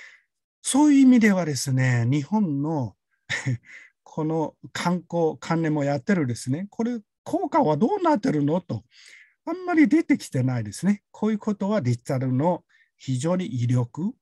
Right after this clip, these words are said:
を発揮できることがわかると。で、あとはですね、企業も昔は、あの、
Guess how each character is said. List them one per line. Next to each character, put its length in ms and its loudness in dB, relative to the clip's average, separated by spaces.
を 320 0
発 340 -10
揮 20 -2
で 140 -4
き 160 -6
る 240 -6
こ 160 -12
と 120 -12
が 220 -12
わ 160 -10
か 160 -6
る 200 -12
と。 180 -20
で、 100 -2
あ 100 2
と 160 2
は 80 4
で 100 -4
す 140 -6
ね、 120 -2
企 300 2
業 200 0
も 340 -2
昔 480 -2
は、 240 0
あ 160 0
の、 720 -4